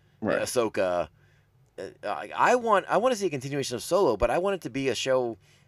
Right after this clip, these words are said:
Speaker 2: Again, I've openly pitched on this podcast how I want it to be, like, Solo and Boba Fett and Lando and, like, this whole underworld of the Star Wars Galaxy kinda series.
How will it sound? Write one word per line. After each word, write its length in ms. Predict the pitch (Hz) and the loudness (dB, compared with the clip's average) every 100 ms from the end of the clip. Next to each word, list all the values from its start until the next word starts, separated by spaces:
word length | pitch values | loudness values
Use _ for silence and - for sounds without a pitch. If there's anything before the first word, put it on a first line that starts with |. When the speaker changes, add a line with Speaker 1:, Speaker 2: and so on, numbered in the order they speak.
| _ _ | _ _
Speaker 2:
Again, 300 | 143 185 120 | -2 0 0
I've 220 | 92 131 | 0 0
openly 320 | 127 139 147 135 | 0 -4 -6 -6
pitched 320 | 147 143 - | -6 -6 -6
on 140 | 107 120 | -6 -6
this 120 | 107 | -4
podcast 600 | 123 143 110 80 73 - | -2 -2 -2 -2 -2 -2
how 120 | 101 | 2
I 80 | 98 | 2
want 180 | 104 110 | 0 -4
it 40 | |
to 60 | 98 | -4
be, 320 | 107 101 92 _ _ _ | -4 -4 -6 _ _ _
like, 180 | - 101 - _ _ _ _ | -8 -8 -8 _ _ _ _
Solo 580 | - - 240 160 90 78 | -8 2 4 4 2 0
and 220 | 120 131 | -6 -2
Boba 300 | 208 180 139 | -2 0 -2
Fett 240 | 104 87 - | -2 -4 -4
and 180 | 160 175 | -8 -2
Lando 300 | 196 190 131 | -2 0 -2
and, 80 | 113 | -2
like, 120 | 110 | -8
this 140 | 120 | -6
whole 200 | 139 160 - | -2 0 0
underworld 720 | 156 170 123 113 90 92 - _ _ _ _ _ _ | 2 2 2 2 2 -2 -10 _ _ _ _ _ _
of 120 | 113 | -6
the 60 | 107 | -4
Star 160 | 131 | -2
Wars 140 | 113 104 | -2 2
Galaxy 460 | 110 120 120 95 | 2 2 -2 -10
kinda 220 | 90 92 82 | -8 -6 -6
series. 520 | - 80 64 60 - | -6 -8 -8 -10 -16